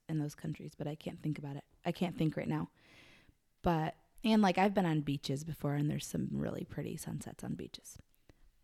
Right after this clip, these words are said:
But one that I'm particularly thinking about is the night before my cousin Melvin passed away. There was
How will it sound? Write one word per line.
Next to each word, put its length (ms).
But 180
one 220
that 100
I'm 140
particularly 600
thinking 360
about 320
is 200
the 100
night 380
before 880
my 160
cousin 840
Melvin 460
passed 320
away. 340
There 260
was 540